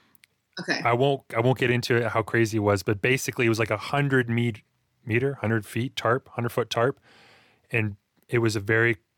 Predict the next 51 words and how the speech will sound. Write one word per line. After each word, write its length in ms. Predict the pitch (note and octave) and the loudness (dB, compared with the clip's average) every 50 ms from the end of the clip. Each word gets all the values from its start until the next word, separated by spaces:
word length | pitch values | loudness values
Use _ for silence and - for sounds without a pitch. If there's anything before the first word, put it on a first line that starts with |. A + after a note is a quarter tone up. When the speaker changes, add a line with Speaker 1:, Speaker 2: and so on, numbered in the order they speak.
| _ _ | _ _
Speaker 2:
rather 340 | - G#2+ G#2 A2 A2+ A2+ A2+ | -2 0 0 2 2 0 -2
calm 420 | - - - A#2+ A2 A2 A2 A2 G#2 | -2 -4 -4 -2 0 0 0 0 -2
day. 380 | G2 G#2+ G#2 G#2 A2 C#3 D#3+ - _ _ _ _ _ _ _ _ _ _ _ | 0 2 2 2 2 0 -2 -6 _ _ _ _ _ _ _ _ _ _ _
And 140 | A#2 G#2+ | -2 0
I 80 | G#2 G#2 | 2 2
was 140 | G2+ G2+ - | 0 0 -2
spreading 300 | - - A#2+ A#2 G#2+ A2 | -2 -2 -2 0 0 0
it 60 | G#2 | 2
out 140 | G#2 G#2+ A2 | 2 0 0
with 120 | A2 - | -2 -6
four 220 | - - A2+ G#2+ G#2+ | -6 -2 0 0 0
people 360 | - - A2+ - - A2 G#2 | 0 -4 -8 -4 0 2 2
at 140 | G2+ G2 - | 2 2 -2
this 140 | G#2 - | -6 -8
campsite. 600 | - - - G#2+ A2 A2 - - B2+ B2+ C#3 E3 - _ - - _ _ _ _ _ _ | -8 -4 -2 -2 -2 -2 -2 -2 -2 -2 -2 -4 -8 _ -20 -20 _ _ _ _ _ _
And 180 | A#2+ A2 G2+ - - _ | -2 -2 -2 -2 -4 _
all 280 | - B2 C3 C#3+ D3 C#3+ | 2 4 4 6 4 4
of 80 | B2 | 2
a 60 | B2 | 0
sudden, 560 | A#2 - - B2+ B2 A#2+ A2 G2+ G2 G2+ B2 - | -2 0 0 0 0 0 0 -2 -4 -6 -8 -6
like, 180 | B2+ G#2 G2+ - | -6 -6 -4 -2
the 80 | - G2+ | -4 -4
wind 360 | G2 F#2+ G#2+ G#2+ A#2 B2+ B2+ | -2 -2 -2 0 0 -2 -4
picked 300 | - - A#2 G#2+ - - | -4 -4 -4 -4 -2 -2
up 260 | G#2 G#2 C3+ - - _ _ _ _ _ _ _ _ _ _ _ _ _ - | 0 0 0 -2 -6 _ _ _ _ _ _ _ _ _ _ _ _ _ -2
and 180 | B2+ A#2 A2 G#2+ | 0 0 2 2
Speaker 1:
Yeah. 60 | G#2 | 0
Speaker 2:
it 40 | G2 | 0
ripped 560 | G2 G2 G2 G2+ G#2 A2 C#3+ D#3+ - _ - C3+ | 0 0 2 2 4 4 4 2 0 _ -2 -2
it 160 | A#2+ A2+ - - | -2 -2 -6 -4
out 160 | - A#2 A2+ A2+ | -2 0 0 2
of 80 | G#2+ | 2
our 140 | A2+ G#2+ G#2+ | 2 2 2
hands. 500 | G2 G#2 G#2+ G#2 A2 B2+ D#3+ F#3 - - - _ _ _ _ _ _ _ _ - | 0 0 0 0 0 0 -2 -4 -8 -10 -16 _ _ _ _ _ _ _ _ -4
And 120 | B2+ A2 | -2 -2
it 80 | A2 - | -2 -4
f-, 300 | - - - - - - - | -6 -12 -12 -14 -14 -14 -6
and 120 | - A#2+ A2+ | -2 -2 -2
it 60 | G#2+ - | -2 -4
flew 260 | - - D3+ D3 D3+ | -4 -2 2 2 2
up 160 | D3 - - | 2 2 2
like 160 | C3 A#2+ - | 0 0 0
a 60 | B2+ | -2
tornado. 640 | G#2+ - - A#2+ A2+ A2 A2 A2+ A#2+ B2+ C#3+ D3+ D3 - | -4 -2 0 0 0 2 2 0 2 2 2 0 0 0
And, 220 | A#2 A2+ A2+ A2 | -2 -2 0 2
like, 180 | A2 G#2+ G#2 - | 2 0 0 -2
the 100 | - B2 | -6 -4
image 280 | A#2+ B2 B2 B2 A#2 A2 | -2 0 0 0 -2 -2
in 80 | G#2+ G#2+ | -2 0
my 260 | G#2 G#2 A2+ A#2 B2 | 0 2 2 2 2
mind 400 | A#2 G#2 G#2 G#2 A2 C3 D#3 D#3+ | 2 2 2 2 2 0 -2 -4